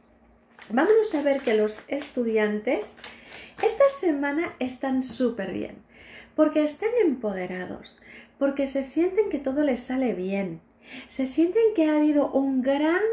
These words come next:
cambio. Entonces, yo no sé si para este momento hay gente que ya terminó de estudiar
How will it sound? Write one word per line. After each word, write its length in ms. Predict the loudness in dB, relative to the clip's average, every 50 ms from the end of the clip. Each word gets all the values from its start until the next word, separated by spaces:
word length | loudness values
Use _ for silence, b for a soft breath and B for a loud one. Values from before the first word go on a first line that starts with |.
| 2 0 0
cambio. 640 | -2 -2 -2 0 0 0 0 0 -2 -4 -4 -6 -12 B B B B B B B
Entonces, 420 | -2 0 0 4 2 2 2 2
yo 140 | 0 0 0
no 160 | 2 0 0
sé 180 | 0 0 0 -2
si 140 | 0 -2 -6
para 320 | -6 -4 -4 -2 -2 -2
este 240 | -2 -4 -4 -4 -4
momento 640 | -2 -2 -2 0 0 0 0 -2 -4 -6 -8 -10 -10 -18 B B B B B B B B B B
hay 180 | -4 -2 -2 0
gente 320 | 0 0 0 0 0 -2
que 160 | 0 0 -2 0
ya 300 | 0 0 0 0 0 -2
terminó 460 | -4 -6 -4 -4 -4 -2 -2 0 0
de 80 | 2 0
estudiar 640 | 0 -2 -2 -2 -2 0 0 0 -2 -2 -4 -6